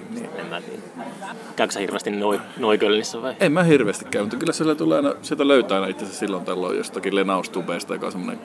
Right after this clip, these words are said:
Speaker 1: kunnon räkä-, räkälä ja
Speaker 2: Missä kohti se on?
Speaker 1: Oh, vitsi, Lenaustrassehan se on, siitä se nimi tulee. Ja jonkun toisen kulmassa siinä. Siinä on muutakin baareja, en mä osaa niitä.
Speaker 2: Joo, siellä on kyllä baareja, joo. Se on, <laughs>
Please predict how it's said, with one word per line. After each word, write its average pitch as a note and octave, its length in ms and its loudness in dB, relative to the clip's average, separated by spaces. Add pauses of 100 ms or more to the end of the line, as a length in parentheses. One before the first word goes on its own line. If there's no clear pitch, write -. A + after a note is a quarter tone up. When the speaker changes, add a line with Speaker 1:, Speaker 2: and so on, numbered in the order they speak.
(160)
Speaker 1:
kunnon F#2 240 -2
räkä-, G2 340 -4 (180)
räkälä G2+ 380 -4
ja - 160 -6
Speaker 2:
Missä D3+ 220 0
kohti - 200 -8
se - 180 -4
on? - 80 -6 (720)
Speaker 1:
Oh, G#2+ 160 -10
vitsi, G#2 300 -4
Lenaustrassehan G2 920 0
se F2+ 100 -4
on, F#2 60 -4
siitä G2+ 240 -4
se G2 100 -2
nimi G2+ 280 -2
tulee. F2+ 360 -6 (340)
Ja G2+ 60 -10
jonkun F#2+ 300 -8
toisen G2+ 300 -6
kulmassa G2+ 520 -6 (120)
siinä. F#3+ 340 -8 (1080)
Siinä C#3+ 200 -2
on G3+ 60 0
muutakin C3+ 360 0
baareja, G2+ 460 -2
en G#2 80 -6
mä B2+ 180 -2
osaa G#2 220 -6
niitä. G#2+ 240 -2
Speaker 2:
Joo, F3 220 10
siellä C3 200 6
on A#2+ 60 4
kyllä B2 120 4
baareja, A#2 560 6
joo. F#2 240 -6 (320)
Se A2+ 60 -8
on, G2+ 140 -4
<laughs> G#3+ 100 8